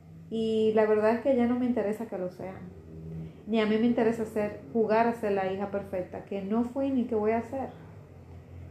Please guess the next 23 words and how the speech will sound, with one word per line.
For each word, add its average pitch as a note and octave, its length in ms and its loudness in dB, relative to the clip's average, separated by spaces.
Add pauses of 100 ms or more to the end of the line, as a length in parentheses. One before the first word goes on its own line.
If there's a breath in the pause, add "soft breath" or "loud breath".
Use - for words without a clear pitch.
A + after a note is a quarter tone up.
(100)
Simplemente A#3 540 2
hago G#3+ 160 2
las G#3 180 -2
paces G3 420 -6
con F#3 200 -12
eso, - 240 -12
hago G3 160 -6
las G#3+ 180 0
paces A3 360 -4
con G3 160 -6
lo F#3 100 -6
que G3 80 -6
me F3+ 160 -4
dieron, A#3+ 500 0 (360 loud breath)
agradeciendo G3 960 0
por G3 140 -6
todo G3 200 -2
lo G3+ 100 -2
que G#3 80 -4
me F#3+ 160 -6
dieron A#3+ 440 0 (540)
y G#3+ 120 2
amándolos. G3 920 -4